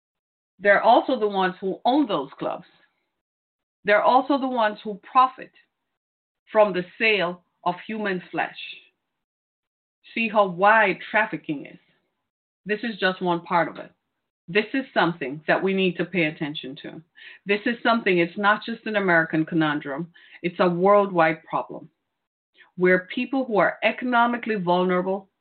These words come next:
are, and are desperate, are being used and abused to satisfy and satiate the nefarious desires of people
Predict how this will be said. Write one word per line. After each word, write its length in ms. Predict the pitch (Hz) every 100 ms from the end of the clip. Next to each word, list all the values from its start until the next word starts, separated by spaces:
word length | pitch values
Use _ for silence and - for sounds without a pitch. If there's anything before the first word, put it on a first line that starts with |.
| _ _ _ - - -
are, 340 | 175 170 175 -
and 200 | 175 175 -
are 280 | 180 196 202
desperate, 600 | 180 170 175 - - - _ _ _ _ _ _
are 180 | 185 180
being 320 | 185 185 185
used 500 | 180 208 247 247 -
and 140 | - 202
abused 600 | 196 175 151 151 - _ _ _ _ _ -
to 120 | 196 -
satisfy 580 | 220 226 240 240 220 214
and 200 | 208 190 -
satiate 640 | - 220 214 185 156 156 - _ _ 185
the 80 |
nefarious 600 | 185 185 - 214 214 233 233
desires 540 | 226 190 160 127 - - _ _ _ _ _
of 140 | 180 170 -
people 460 | 247 240 170 165